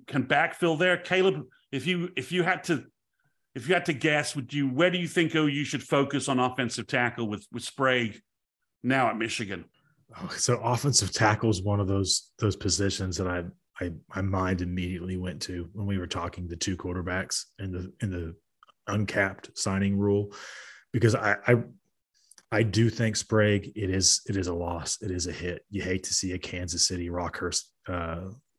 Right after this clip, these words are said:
Speaker 2: offensive lineman choose Michigan. It's understandable in some regards. Um, you know, I still think, and, and I mentioned this on, on the board, I, I really like where Oklahoma is at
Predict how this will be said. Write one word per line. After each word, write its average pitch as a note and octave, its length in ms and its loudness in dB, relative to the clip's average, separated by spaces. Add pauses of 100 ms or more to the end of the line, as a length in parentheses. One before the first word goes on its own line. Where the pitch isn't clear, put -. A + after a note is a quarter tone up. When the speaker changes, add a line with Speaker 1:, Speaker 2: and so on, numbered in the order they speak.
Speaker 2:
offensive F#2 400 -2
lineman F2 480 -2 (180)
choose F2+ 360 0
Michigan. E2+ 540 -4 (560)
It's - 100 -4
understandable F2+ 720 0 (140)
in F2+ 80 -4
some F2+ 240 -2
regards. E2+ 580 -4 (560)
Um, E2+ 520 -2 (840)
you G#2+ 140 0
know, F#2 260 -2 (440)
I B2 60 8
still A#2+ 380 6
think, F#2+ 580 -2
and, G#2+ 140 -4
and G2 120 -6
I F#2+ 40 -2
mentioned F#2+ 340 -2
this - 320 2
on, F#2+ 180 -4
on G2 160 -6
the F#2 80 -4
board, F2+ 400 -2
I, G#2 180 2 (120)
I A#2 120 6
really G#2 460 6
like F#2 320 0
where F#2+ 120 -2
Oklahoma F2+ 580 -6
is F2 200 0
at E2+ 240 -6